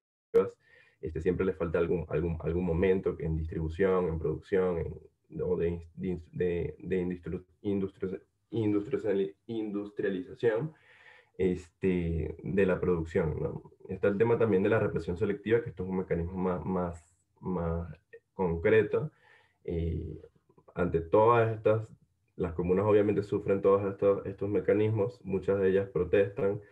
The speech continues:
o, o han de-, o han denunciado estas situaciones y, eh, cada vez es más frecuente el, el,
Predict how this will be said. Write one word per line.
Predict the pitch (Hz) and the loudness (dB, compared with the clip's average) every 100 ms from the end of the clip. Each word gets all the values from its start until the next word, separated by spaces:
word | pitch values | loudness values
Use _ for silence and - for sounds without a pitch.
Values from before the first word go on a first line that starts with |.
| - _ _ _ | -20 _ _ _
o, | - | 0
o | 85 85 80 87 | 2 2 2 0
han | 85 90 | 2 0
de-, | 90 | 0
o | 95 92 | 2 2
han | 85 87 92 92 82 78 78 | 2 2 2 2 0 -2 -2
denunciado | 87 80 80 90 98 98 95 | 0 0 0 2 4 4 2
estas | 90 - 92 | -2 -8 -6
situaciones | 95 - 95 107 101 104 101 120 _ - | -4 -2 0 2 2 2 -2 -6 _ -8
y, | 98 104 110 - _ _ _ _ | -4 -4 -6 -12 _ _ _ _
eh, | 90 90 87 82 80 | -2 0 0 -2 -2
cada | 90 98 98 | 0 2 4
vez | 98 | 2
es | |
más | 95 95 | -2 -4
frecuente | 98 98 95 90 95 95 - | -2 4 2 4 2 2 0
el, | 85 85 80 | -2 -4 -6
el, | 76 78 78 | -6 -8 -10